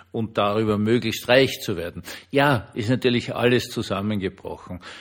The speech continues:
Jetzt hat man in den U S A die Geschichte mit dem Herrn Trump, wo, soweit ich es verstehe, äh, es darum geht, dass Schmiergeldzahlungen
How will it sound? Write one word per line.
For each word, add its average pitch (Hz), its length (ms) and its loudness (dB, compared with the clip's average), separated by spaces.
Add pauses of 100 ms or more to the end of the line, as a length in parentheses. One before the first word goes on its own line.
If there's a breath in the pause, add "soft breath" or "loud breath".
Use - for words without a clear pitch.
Jetzt 120 220 -2
hat 127 180 4
man 127 100 2
in 120 60 4
den 113 160 2
U 110 80 2
S 113 200 2
A 113 120 4
die 120 140 -2
Geschichte 123 440 -2
mit 113 200 -2
dem 113 140 2
Herrn 110 200 0
Trump, 120 480 2 (320 loud breath)
wo, 117 320 4
soweit 104 640 2
ich 143 300 -2
es 107 180 0
verstehe, 127 720 2 (480 loud breath)
äh, 117 340 6
es - 200 -4
darum 117 480 4
geht, 117 480 -2
dass 110 80 0
Schmiergeldzahlungen 117 1700 0